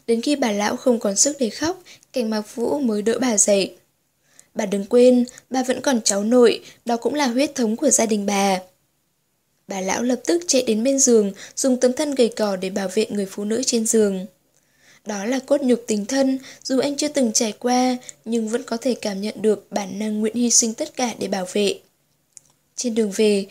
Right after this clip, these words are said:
Cảnh Mặc Vũ gọi điện cho chính ủy cục công an Dư Kiệt. "Có tiện nói chuyện không? Tôi có chút việc muốn nhờ anh giúp đỡ." "Nếu là chuyện của ba cậu thì khỏi nói,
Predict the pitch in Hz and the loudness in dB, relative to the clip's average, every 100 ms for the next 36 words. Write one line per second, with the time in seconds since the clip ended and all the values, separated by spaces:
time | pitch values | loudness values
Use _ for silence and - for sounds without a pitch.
0 | - - 262 226 220 240 277 269 226 233 | -12 -12 -6 -4 -2 0 2 2 2 0
1 | - - 226 - 208 277 247 - 202 - | -2 -6 -4 -4 -4 -2 -2 -2 -6 -6
2 | 214 - 220 202 226 214 220 196 - _ | -8 -4 -2 0 0 0 0 0 -4 _
3 | _ _ _ _ _ _ _ _ - 214 | _ _ _ _ _ _ _ _ -12 -6
4 | 277 262 208 202 277 - 254 247 262 - | -2 0 0 0 2 2 4 4 2 -4
5 | - - 285 269 254 294 294 233 208 196 | -20 -2 0 2 0 0 2 0 0 -4
6 | 202 247 - 214 247 247 247 294 349 - | 0 0 0 0 -2 0 0 0 -2 -6
7 | _ _ _ _ _ _ _ _ _ _ | _ _ _ _ _ _ _ _ _ _
8 | 226 214 254 294 247 - 196 214 220 233 | 0 2 4 2 0 0 0 0 2 0
9 | - 214 - 202 190 196 220 370 | 0 -4 -2 -2 -2 0 0 0